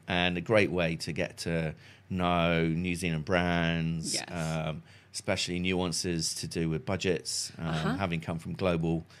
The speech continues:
Speaker 1: um,
Speaker 2: Uh-huh.
Speaker 1: budgets here are a bit more, um, tight, I
Speaker 2: Yeah,
Speaker 1: think's the
Speaker 2: that's
Speaker 1: word.
Speaker 2: a,
Speaker 1: Yes.
Speaker 2: <laughs> that's
Speaker 1: Uh,
Speaker 2: a very kind word for it.
Speaker 1: Yeah, yeah.
Speaker 2: Little.
Speaker 1: Yes, and you have to try and do much more with them.
Speaker 2: Yeah, <laughs> yeah.
Speaker 1: Yeah.
Speaker 2: I love that. I love that about New Zealand.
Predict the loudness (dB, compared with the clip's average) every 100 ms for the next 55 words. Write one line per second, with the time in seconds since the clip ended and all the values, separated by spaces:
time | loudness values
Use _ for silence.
0 | -20 -20 -10 -6 -2 -2 -4 -10 -10 -4
1 | 0 0 -2 -4 -2 0 0 -2 -6 -2
2 | 0 0 -4 -14 -20 -20 -12 -4 -2 -2
3 | -4 -12 -18 -12 -6 -6 -8 -14 -8 -6
4 | -4 -4 -2 0 0 -2 -6 -4 -4 -4
5 | -14 -18 -10 -6 -4 -4 -4 -4 -4 -4
6 | -4 -4 -6 -10 -8 -6 -6 -4 -2 -2
7 | -4 -2 4 6 6 2 2 4 4 4
8 | 2 4 4 2 -6 -4 -2 0 0 0
9 | -4 -10 -4 -2 0 2 2 2 0 -6
10 | -20 -6 -4 -2 -2 -2 -2 -2 -4 -6
11 | -14 -2 -2 -2 -6 -6 -6 -4 -2 -4
12 | -10 -16 -14 -14 -20 -2 2 4 4 2
13 | -2 0 2 4 6 4 2 2 0 0
14 | -2 -4